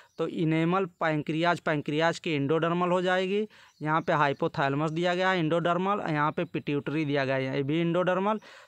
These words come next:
तो testis और किडनी की जो origin होती है वो mesodermal होती है, तो ऑप्शन नंबर बी करेक्ट हो जाएगा। Explanation very most important, क्वेश्चन यहाँ से पूछे जाते हैं मेडिकल एग्जाम में।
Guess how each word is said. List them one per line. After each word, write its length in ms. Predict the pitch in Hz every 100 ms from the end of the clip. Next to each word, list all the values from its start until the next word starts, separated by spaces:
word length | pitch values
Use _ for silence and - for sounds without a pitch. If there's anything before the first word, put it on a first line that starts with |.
| -
तो 80 | 156 190
testis 440 | 175 - 220 180
और 240 | - 175 - -
किडनी 360 | 147 151 180
की 140 | 180 165
जो 300 | 151 143 135
origin 240 | 127 165
होती 340 | 143 - 131
है 200 | 131 160
वो 200 | 208 175
mesodermal 760 | 156 135 135 143 151 135 127 139
होती 280 | 127 117 156
है, 80 | 180
तो 140 | 190
ऑप्शन 360 | 147 - - 165
नंबर 300 | 151 156 156
बी 180 | 170
करेक्ट 380 | 220 - 143 -
हो 60 | 139
जाएगा। 400 | 131 127 117 113 - - - -
Explanation 640 | 170 170 190 190 175 214
very 340 | 170 165 170 196
most 180 | 190 -
important, 460 | 196 180 196 185 214
क्वेश्चन 420 | 175 156 - 175
यहाँ 160 | 175 170
से 120 | 196
पूछे 400 | - 151 143 165
जाते 280 | 147 139 139
हैं 100 | 139
मेडिकल 460 | 151 131 127 143
एग्जाम 300 | 131 123 123
में। 160 | 120